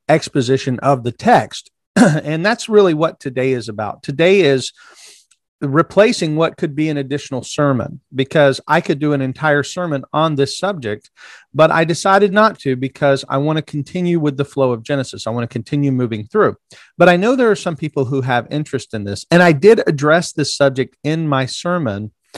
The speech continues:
that I preached on Genesis nineteen, but I did it in a shortened form,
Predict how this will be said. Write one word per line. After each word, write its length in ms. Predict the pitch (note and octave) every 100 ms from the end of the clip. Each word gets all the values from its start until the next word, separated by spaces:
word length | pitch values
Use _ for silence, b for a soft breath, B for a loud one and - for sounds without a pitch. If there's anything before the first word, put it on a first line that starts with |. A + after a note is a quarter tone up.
| B B C3
that 140 | C#3
I 100 | C3+
preached 460 | - F3+ F3 - D3
on 160 | C#3+
Genesis 480 | C3 C3 B2+ A#2+ -
nineteen, 720 | A#2 A2+ - F#3 F3 A2+ A2 B B B -
but 100 | D3+
I 100 | D3
did 240 | C3 G3
it 140 | F#3 -
in 140 | C#3 C3+
a 260 | B2 C3 -
shortened 500 | - B3+ A#3 C#3 A#2+
form, 520 | A#2+ G#2+ A2 D#3